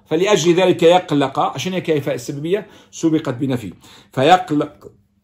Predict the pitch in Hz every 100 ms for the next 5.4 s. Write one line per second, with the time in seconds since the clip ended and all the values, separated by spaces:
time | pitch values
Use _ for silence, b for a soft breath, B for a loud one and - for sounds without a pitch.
0 | _ - 147 185 190 156 160 160 165 151
1 | 160 190 151 117 180 160 127 160 135 240
2 | 202 196 190 - 156 160 151 - B B
3 | B B 160 226 220 180 180 160 202 165
4 | 120 143 165 180 220 233 180 - 202 147
5 | 127 139 131